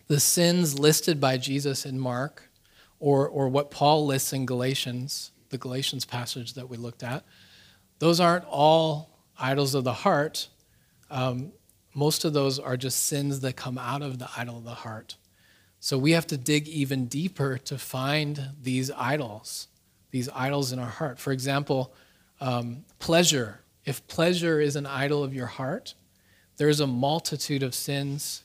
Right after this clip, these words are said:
connected to that, and, and some of those were listed before. Sexual sin, foolishness, drunkenness, wild parties. Or pride. Pride is a big idol of the heart.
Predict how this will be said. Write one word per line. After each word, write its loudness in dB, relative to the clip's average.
connected -4
to -10
that, -4
and, -6
and -8
some -4
of -2
those -2
were -6
listed -4
before. -8
Sexual -2
sin, -4
foolishness, -4
drunkenness, -6
wild -6
parties. -8
Or 6
pride. 4
Pride 6
is 4
a 4
big 2
idol 2
of -6
the -4
heart. -8